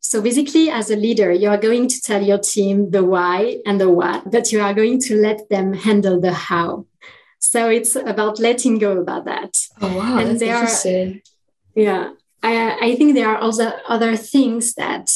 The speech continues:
Speaker 1: leadership needs to switch their mindset. It's on how we are measuring progress, how we are measuring the success of a project.
Speaker 2: Oh, tell me more.
Speaker 1: So it's
Speaker 2: Tell me more.
Speaker 1: Yeah. So usually, and especially in I T, it's, we want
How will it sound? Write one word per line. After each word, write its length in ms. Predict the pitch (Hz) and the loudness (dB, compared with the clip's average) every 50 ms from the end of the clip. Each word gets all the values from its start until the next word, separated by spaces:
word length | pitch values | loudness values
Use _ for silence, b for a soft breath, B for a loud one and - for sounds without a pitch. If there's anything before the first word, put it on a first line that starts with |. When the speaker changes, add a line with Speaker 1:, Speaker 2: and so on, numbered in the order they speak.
| - - | -2 0
Speaker 1:
leadership 720 | 208 208 220 208 208 208 208 208 - - 226 220 214 214 | 2 2 4 4 2 2 0 -2 -2 0 -2 -2 0 2
needs 260 | 202 214 214 214 214 - | 4 4 4 2 0 -4
to 120 | - 208 | -2 -2
switch 460 | - - - - - 233 - - - | 0 -2 -2 -2 -4 -4 -4 -4 0
their 160 | - 208 202 202 | 0 0 2 2
mindset. 560 | 202 196 196 202 208 - - 226 220 220 - | 2 2 2 0 0 0 -2 -2 -4 -4 -2
It's 380 | - 208 190 208 - - - - - - | -2 -2 0 0 -2 -2 -4 -6 -2 -2
on 220 | 202 196 202 208 202 | 0 2 2 0 -2
how 540 | - - - - 226 220 226 220 220 220 220 | -4 -6 -6 -2 0 2 2 2 2 2 2
we 440 | 220 220 - 185 196 214 208 208 196 | 2 2 2 2 2 4 4 4 2
are 460 | 196 196 190 190 185 190 - - - _ | 2 0 0 0 -2 -4 -6 -8 -10 _
measuring 720 | 208 214 226 233 226 226 233 220 214 202 196 190 185 185 185 - | 0 2 2 2 2 0 0 2 2 2 4 2 0 -2 -4 -6
progress, 840 | - - 196 185 - - - - - - - - - - - - _ _ _ _ _ _ _ _ | -4 -4 -2 0 0 -2 -2 -4 -2 -2 0 0 0 -2 -4 -8 _ _ _ _ _ _ _ _
how 260 | - - 220 208 208 | -4 0 2 2 4
we 180 | 214 214 208 | 4 4 4
are 140 | 208 202 202 | 4 4 4
measuring 600 | 202 208 220 233 240 233 208 226 226 226 220 220 | 4 4 4 4 2 0 0 2 2 2 2 2
the 100 | 196 202 | 2 0
success 580 | - - - - - - - 208 202 202 - - | -2 -4 -6 -10 -12 -6 -2 -2 0 0 -2 -2
of 80 | 180 | -4
a 80 | 185 180 | -6 -6
project. 460 | 185 - - 196 190 185 - 185 185 | -8 -8 -6 -6 -6 -2 0 -2 -2
Speaker 2:
Oh, 40 | 185 | -2
tell 280 | 185 - 226 208 220 233 | -2 -2 0 2 2 4
me 120 | 254 247 | 4 6
more. 160 | 220 208 190 190 | 6 6 4 4
Speaker 1:
So 120 | 214 247 240 | 2 2 0
it's 100 | 254 - | -2 -4
Speaker 2:
Tell 180 | - 226 220 233 | -2 -2 0 0
me 140 | 285 254 233 | 2 2 2
more. 320 | 214 208 202 220 208 214 | 2 2 2 2 0 0
Speaker 1:
Yeah. 380 | 214 220 220 208 196 190 190 196 - B B B B B B B | 0 -2 -4 -6 -6 -6 -8 -10 -12 B B B B B B B
So 160 | - 262 254 | -2 -2 0
usually, 500 | 277 277 285 294 320 302 311 311 320 - | 0 2 2 2 2 2 2 2 0 0
and 180 | - 233 240 | 0 0 0
especially 460 | 254 254 - - 339 330 330 285 285 269 | 0 0 2 0 0 2 2 2 2 2
in 80 | 233 | 2
I 140 | 220 214 233 | 2 0 0
T, 80 | 226 - - - - - | -2 -4 -8 -8 -2 0
it's, 340 | 214 208 208 - - - - 208 202 | 0 0 0 0 -4 -4 -4 -2 2
we 160 | 220 220 214 | 2 4 4
want 240 | 214 226 233 226 | 4 4 2 0